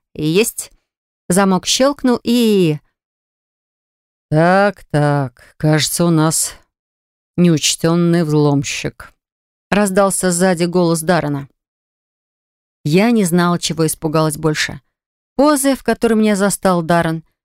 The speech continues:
или же своего внешнего вида. Поняв, что все же меня больше смущает первое,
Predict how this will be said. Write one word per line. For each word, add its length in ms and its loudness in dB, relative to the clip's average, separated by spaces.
или 160 2
же 60 2
своего 400 0
внешнего 500 -2
вида. 400 0
Поняв, 380 2
что 300 -2
все 340 0
же 140 0
меня 320 2
больше 340 -2
смущает 560 -2
первое, 480 0